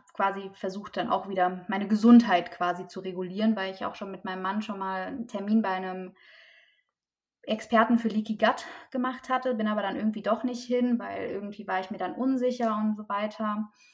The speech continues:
War für mich irgendwie was, was, das kannte ich nicht, was ist das, Leaky Gut? Ähm, ja, und hab dann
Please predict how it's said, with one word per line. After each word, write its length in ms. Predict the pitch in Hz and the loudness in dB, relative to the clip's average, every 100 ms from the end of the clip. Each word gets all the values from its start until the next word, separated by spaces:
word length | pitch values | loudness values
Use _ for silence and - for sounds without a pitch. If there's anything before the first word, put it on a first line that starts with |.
| - - | -20 -14
War 140 | - 190 | -8 0
für 100 | 220 | 4
mich 180 | 214 214 | 2 6
irgendwie 300 | 220 220 202 | 4 4 0
was, 220 | 208 202 | -2 -4
was, 260 | 185 - | -10 -10
das 160 | - 180 | -10 -6
kannte 320 | - 240 285 | -2 0 0
ich 100 | 262 | 0
nicht, 200 | 254 233 | 0 -2
was 160 | 180 - | -6 -8
ist 260 | - 269 254 | -6 -4 -2
das, 220 | 247 240 | 0 0
Leaky 300 | 233 233 226 | -2 -2 -4
Gut? 220 | 220 220 - | -2 -2 -6
Ähm, 420 | 208 196 196 196 _ _ _ _ _ _ _ _ - - - _ _ _ | -8 -8 -10 -14 _ _ _ _ _ _ _ _ -20 -20 -20 _ _ _
ja, 240 | 254 226 185 | 2 4 4
und 180 | 185 202 | 0 -4
hab 220 | 202 - | -4 -2
dann 640 | 190 190 220 262 269 - | -2 0 0 0 -4 -8